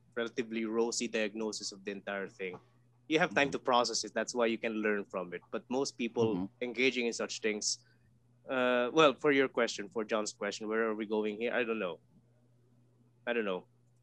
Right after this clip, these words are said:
Speaker 1: Uh, it depends on certain factors. First and foremost, a more realistic understanding of the damn thing. And when you say more realistic, that means we need to learn the values behind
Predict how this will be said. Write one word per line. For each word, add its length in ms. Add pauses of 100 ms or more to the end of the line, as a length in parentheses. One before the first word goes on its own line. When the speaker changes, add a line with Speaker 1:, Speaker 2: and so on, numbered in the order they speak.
(140)
Speaker 1:
Uh, 680 (340)
it 160
depends 440
on 100
certain 320
factors. 800 (220)
First 160
and 100
foremost, 480
a 60
more 180
realistic 500 (1040)
understanding 580
of 120
the 60
damn 220
thing. 320 (480)
And 120
when 120
you 80
say 160
more 220
realistic, 600 (140)
that 200
means 280
we 100
need 300
to 80
learn 480 (720)
the 120
values 600
behind 640